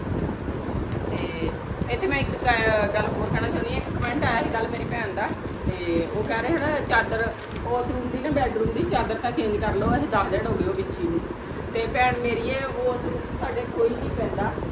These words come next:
ਤੇ ਦਸ ਦਿਨ ਵੀ ਨਹੀਂ ਹੋਏ ਉਹਨੂੰ ਚਾਦਰ ਵਿਛੀ ਨੂੰ, ਇੱਕ ਵੀਕ ਹੋਇਆ ਹੋਣਾ ਜ਼ਰੂਰ। ਸੱਤ ਦਿਨ ਹੋਏ ਨੇ, ਤੇ ਚਾਰ ਦਿਨ ਤੁਸੀਂ ਜ਼ਿਆਦਾ ਕਹਿ ਗਏ ਨਾ,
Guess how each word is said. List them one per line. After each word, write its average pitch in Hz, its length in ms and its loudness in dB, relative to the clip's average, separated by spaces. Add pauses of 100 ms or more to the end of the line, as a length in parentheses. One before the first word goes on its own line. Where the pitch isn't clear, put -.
(120)
ਤੇ 220 100 0
ਦਸ 214 240 0
ਦਿਨ 233 260 2
ਵੀ 294 60 -4
ਨਹੀਂ 311 120 2
ਹੋਏ 285 120 2
ਉਹਨੂੰ 226 220 -2
ਚਾਦਰ 202 260 -2
ਵਿਛੀ 214 240 -2
ਨੂੰ, 220 240 -4
ਇੱਕ 214 160 -2
ਵੀਕ 208 340 -4
ਹੋਇਆ 220 180 2
ਹੋਣਾ 202 240 -2
ਜ਼ਰੂਰ। 156 300 0 (640)
ਸੱਤ - 240 4
ਦਿਨ - 180 -2
ਹੋਏ 330 240 2
ਨੇ, - 420 8 (680)
ਤੇ 202 400 4
ਚਾਰ 208 260 4
ਦਿਨ 220 140 -2
ਤੁਸੀਂ 220 180 2
ਜ਼ਿਆਦਾ 175 240 4
ਕਹਿ 170 260 0
ਗਏ 180 140 -2 (1400)
ਨਾ, 233 220 4